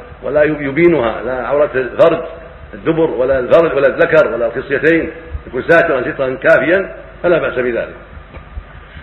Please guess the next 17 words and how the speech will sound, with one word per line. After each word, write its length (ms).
وإذا 280
كان 280
في 120
مو-، 260
مواضع 360
مثل 180
ما 120
أشار 460
الشيخ 140
عبد 100
الله 120
بن 120
جبريل، 160
إذا 100
كان 180
في 100
مواضع 440